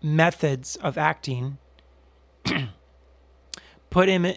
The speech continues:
put him in a position where he actually went with Tim Ballard and other agents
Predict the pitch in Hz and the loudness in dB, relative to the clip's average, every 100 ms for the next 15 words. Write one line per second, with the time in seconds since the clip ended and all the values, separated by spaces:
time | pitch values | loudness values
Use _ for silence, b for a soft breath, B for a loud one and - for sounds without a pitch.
0 | - - 185 190 180 170 147 139 156 - | -6 -2 0 0 0 0 -2 -2 -2 -2
1 | 147 131 131 127 127 b b b b - | -4 -2 -2 -2 -4 b b b b -10
2 | 180 185 185 170 165 - 147 147 139 - | -2 0 0 0 0 -2 -4 -2 -2 -6
3 | _ _ _ _ _ - 139 151 175 151 | _ _ _ _ _ -10 0 2 4 2
4 | 156 - 294 160 170 - 185 175 160 147 | -4 -12 -4 -2 -2 0 0 2 2 2
5 | 147 - 151 143 139 139 - 165 165 165 | 0 -4 -4 -4 -2 -6 -4 0 0 0
6 | 165 160 147 131 151 - | 0 0 0 -4 -6 -10